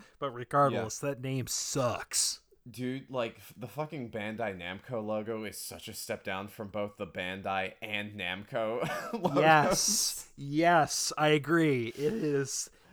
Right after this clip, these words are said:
Speaker 1: It
Speaker 2: I mean,
Speaker 1: is,
Speaker 2: it's, and
Speaker 1: uh,
Speaker 2: those aren't even really logos. They're just appealing type fonts that just
Speaker 1: Mm-hmm.
Speaker 2: don't exist <laughs> anymore.
Speaker 1: Uh-uh. But the Bandai logo is, like, iconic. Um,
Speaker 2: Uh-huh.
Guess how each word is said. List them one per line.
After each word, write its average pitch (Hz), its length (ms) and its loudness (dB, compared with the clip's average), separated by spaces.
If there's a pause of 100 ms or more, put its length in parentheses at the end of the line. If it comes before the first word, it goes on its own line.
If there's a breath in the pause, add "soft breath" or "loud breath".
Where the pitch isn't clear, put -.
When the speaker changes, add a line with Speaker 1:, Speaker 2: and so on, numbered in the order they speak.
Speaker 1:
It 175 120 0
Speaker 2:
I 190 60 4
mean, 185 100 4
Speaker 1:
is, 175 220 0
Speaker 2:
it's, - 40 -14
and 202 160 0
Speaker 1:
uh, - 20 -2
Speaker 2:
those 226 240 0
aren't 240 180 2
even 190 240 -2
really 160 220 2
logos. 131 520 0
They're 143 140 -4
just - 360 -8 (100)
appealing 185 520 -8
type - 360 -6
fonts 185 440 -4
that 143 220 0
just 156 140 -4
Speaker 1:
Mm-hmm. 165 180 -2
Speaker 2:
don't 131 160 -2
exist - 520 -8
<laughs> - 0 -
anymore. 202 680 -6 (220)
Speaker 1:
Uh-uh. 131 380 -4 (340 loud breath)
But 165 160 -4
the 160 100 -2
Bandai 170 640 4
logo 131 440 0
is, 123 160 -6
like, 127 260 -4
iconic. 123 800 -6 (460 soft breath)
Um, 139 100 -2
Speaker 2:
Uh-huh. 117 500 -2